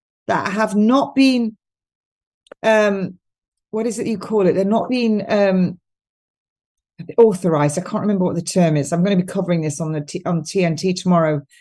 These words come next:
first off. And these new guidelines, and the doctors, don't forget, can, can decide whether they're going to use them or not, but we all know that they're going to use them. And they're using haloperidol and lorazepam now.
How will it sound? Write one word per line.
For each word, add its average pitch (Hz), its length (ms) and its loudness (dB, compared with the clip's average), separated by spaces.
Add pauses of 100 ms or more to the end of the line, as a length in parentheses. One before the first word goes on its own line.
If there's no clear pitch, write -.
(140)
first 180 380 2
off. - 260 0 (1300)
And 240 180 6
these 339 280 6
new 285 400 8
guidelines, 190 1000 0
and 196 120 2
the 202 60 4
doctors, 277 440 4
don't 254 240 4
forget, 220 300 -2
can, 190 140 -2
can 202 300 -4
decide 185 460 0
whether 165 160 2
they're 156 100 0
going 156 200 -4
to 220 140 -6
use 285 180 4
them 185 140 2
or 165 80 4
not, 156 140 -2
but 165 100 -2
we 175 120 0
all 170 120 2
know 160 120 0
that 147 140 -4
they're 160 80 0
going 175 340 4
to 160 140 -6
use 139 320 -4
them. 131 180 -6
And 190 160 0
they're 240 80 2
using 277 420 4
haloperidol 196 800 0
and 156 140 0
lorazepam 175 680 -2
now. 85 400 -6